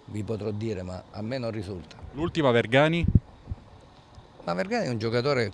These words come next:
Speaker 1: questo ve lo posso confermare, un giocatore che abbiamo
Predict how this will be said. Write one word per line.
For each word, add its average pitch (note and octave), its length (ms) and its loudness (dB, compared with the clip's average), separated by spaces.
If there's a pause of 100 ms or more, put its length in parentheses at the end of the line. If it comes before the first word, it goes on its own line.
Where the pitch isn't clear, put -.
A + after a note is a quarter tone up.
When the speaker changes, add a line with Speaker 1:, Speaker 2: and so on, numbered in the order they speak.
(180)
Speaker 1:
questo C#3+ 280 -2
ve G2 80 0
lo G2+ 80 0
posso A2 260 -2
confermare, A#2 560 0
un F#2+ 80 -4
giocatore A2 320 0
che G2+ 60 0
abbiamo G2+ 420 -2